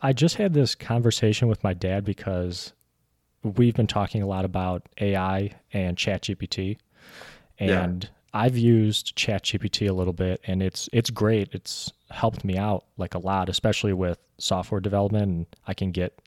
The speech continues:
Speaker 1: answers kinda right away. But also I realized that,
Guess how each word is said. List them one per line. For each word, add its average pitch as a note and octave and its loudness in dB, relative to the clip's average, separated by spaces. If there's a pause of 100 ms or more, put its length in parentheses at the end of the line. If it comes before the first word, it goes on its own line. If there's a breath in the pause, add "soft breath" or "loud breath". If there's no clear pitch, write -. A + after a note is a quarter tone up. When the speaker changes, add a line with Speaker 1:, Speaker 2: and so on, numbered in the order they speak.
Speaker 1:
answers F2+ -4 (180)
kinda F#2+ -4
right F2+ -2
away. F#2 -2 (720 loud breath)
But F#2 -2 (260)
also A#2+ 4
I G2 4
realized F#2+ 0
that, F2+ -4